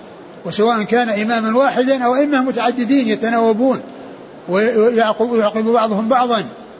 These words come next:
لأن ال-، الإمامين بمثابة الإمام الواحد، لأن الجماعة إنما ت-، تنتهي بانتهاء الناس وبانصرافهم، وسواء كان الذي يصلي به إمام واحد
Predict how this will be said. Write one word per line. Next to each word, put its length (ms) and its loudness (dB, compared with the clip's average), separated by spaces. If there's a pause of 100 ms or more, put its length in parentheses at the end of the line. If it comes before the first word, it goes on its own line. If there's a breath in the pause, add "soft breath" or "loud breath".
(360)
لأن 340 -2
ال-، 680 -2
الإمامين 600 0
بمثابة 520 0
الإمام 300 0
الواحد، 420 2 (640)
لأن 260 -2
الجماعة 580 0
إنما 260 -2
ت-، 120 0
تنتهي 640 2 (400)
بانتهاء 680 0
الناس 400 0 (260)
وبانصرافهم، 840 2 (360)
وسواء 480 0
كان 200 0
الذي 240 2
يصلي 340 2
به 180 0
إمام 240 -2
واحد 340 2